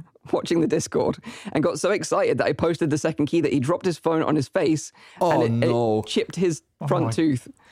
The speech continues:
Speaker 1: And I was like, "Oh my God, dude, I, I feel awful. Like, I feel terrible because, like, <laughs> I,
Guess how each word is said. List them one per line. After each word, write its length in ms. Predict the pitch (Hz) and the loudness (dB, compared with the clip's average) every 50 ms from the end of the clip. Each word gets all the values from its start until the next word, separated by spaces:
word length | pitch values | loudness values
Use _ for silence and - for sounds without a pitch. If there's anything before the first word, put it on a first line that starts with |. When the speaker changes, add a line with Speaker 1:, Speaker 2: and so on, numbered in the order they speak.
| - - - - - - - - - - - | -20 -20 -20 -20 -20 -20 -20 -20 -20 -10 -4
Speaker 1:
And 100 | - 156 | -2 0
I 140 | 156 156 151 | 2 2 2
was 160 | 147 135 120 | 2 0 2
like, 260 | 147 139 139 135 - - - | 2 2 2 0 0 -2 0
"Oh 240 | 151 147 143 139 | 0 2 2 2
my 180 | 139 135 135 131 | 2 2 2 0
God, 300 | 107 - 135 131 131 110 | 0 0 0 0 0 2
dude, 160 | 131 127 120 | 2 2 2
I, 140 | 120 113 120 | 2 2 2
I 100 | - 131 | 2 0
feel 380 | - - - 143 139 127 - - _ _ | 0 0 0 0 0 0 -2 -4 _ _
awful. 480 | - 147 143 135 123 - - - - - - | 0 0 2 0 0 -2 -4 -4 -4 -2 -2
Like, 160 | - 131 - | 0 0 0
I 80 | 139 147 | 0 0
feel 180 | - 151 139 | 0 -2 -2
terrible 480 | 117 - - 202 143 147 131 107 117 117 | -2 -2 0 0 2 2 2 2 0 0
because, 260 | 113 - - 139 120 | 0 0 -2 0 0
like, 300 | 123 120 110 - - - _ _ | 0 0 -2 -2 -8 -20 _ _
<laughs> 100 | _ - | _ -4
I, 240 | - - - - - | -2 -2 0 -2 -4